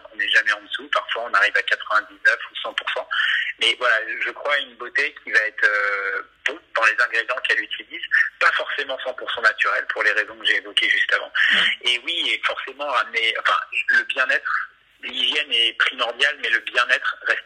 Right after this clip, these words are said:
Speaker 1: hyper important. Et... Euh, et, euh, faut que le make-up continue, euh,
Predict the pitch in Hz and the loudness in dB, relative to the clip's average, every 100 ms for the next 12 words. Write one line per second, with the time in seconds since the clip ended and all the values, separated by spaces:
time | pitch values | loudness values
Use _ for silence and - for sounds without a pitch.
0 | - 117 117 110 - 107 - - - - | -12 -4 0 0 -2 -6 -6 -2 0 0
1 | - - - 117 113 104 101 - - - | -4 -2 2 4 6 6 4 2 -6 -14
2 | - 107 113 104 98 - - - 110 - | -2 0 2 0 -4 -4 -2 0 0 2
3 | 110 - 117 - 117 120 123 120 110 | 0 -2 -12 -14 -2 2 4 2 0